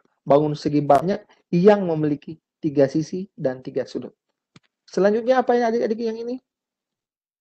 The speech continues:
Ya benar, segi empat. Bangun segi banyak yang memiliki empat sisi dan empat sudut.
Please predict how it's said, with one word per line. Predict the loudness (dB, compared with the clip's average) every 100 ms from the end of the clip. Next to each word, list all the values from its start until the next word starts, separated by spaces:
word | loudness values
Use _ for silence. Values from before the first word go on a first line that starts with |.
| _ _
Ya | -10 -2
benar, | 0 0 -2 -6
segi | -6 -4
empat. | 2 6 6 4 -4 _ _ _ _
Bangun | 4 4 6 2 0
segi | 0 2 2
banyak | 2 0 -2 -4 2
yang | 4 4
memiliki | 2 2 2 0
empat | -2 -4 -4 -6
sisi | -6
dan | -4 -6 -8
empat | -14
sudut. | -10 -10